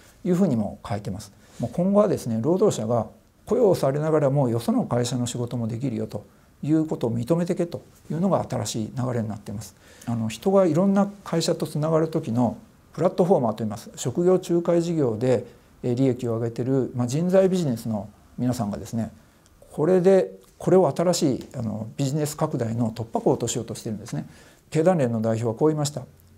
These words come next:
「長時間労働を是正していくということ、本業ですら長時間で、そこを短くすることが今の課題なのに、本業を終えた後に副業、兼業をどんどん推進する。これじゃもう健康被害生じるでしょう」と。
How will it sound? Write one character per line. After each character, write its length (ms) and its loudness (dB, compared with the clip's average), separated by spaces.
「長 200 -2
時 80 0
間 200 2
労 180 6
働 180 2
を 40 0
是 160 -4
正 180 0
し 100 -6
て 320 0
い 140 0
く 120 -8
と 80 -4
い 40 0
う 40 -4
こ 80 -6
と、 80 -10
本 260 4
業 180 4
で 100 6
す 100 2
ら 100 6
長 180 -2
時 100 -4
間 220 -4
で、 220 0
そ 140 -12
こ 180 2
を 40 4
短 360 0
く 60 -12
す 100 -4
る 80 -2
こ 80 -8
と 100 -2
が 80 0
今 160 0
の 100 -2
課 140 -6
題 180 0
な 120 -2
の 80 -2
に、 240 0
本 280 0
業 140 6
を 60 4
終 120 4
え 40 -12
た 120 4
後 180 0
に 100 -2
副 260 -2
業、 160 4
兼 200 2
業 120 4
を 20 2
ど 180 4
ん 40 4
ど 100 4
ん 60 0
推 180 -2
進 160 -4
す 100 -6
る。 160 -6
こ 80 -2
れ 60 0
じ 60 2
ゃ 40 4
も 120 0
う 40 -4
健 160 -2
康 160 2
被 100 4
害 140 4
生 180 2
じ 60 4
る 100 4
で 120 2
し 80 -6
ょ 40 -4
う」 60 -10
と。 80 -14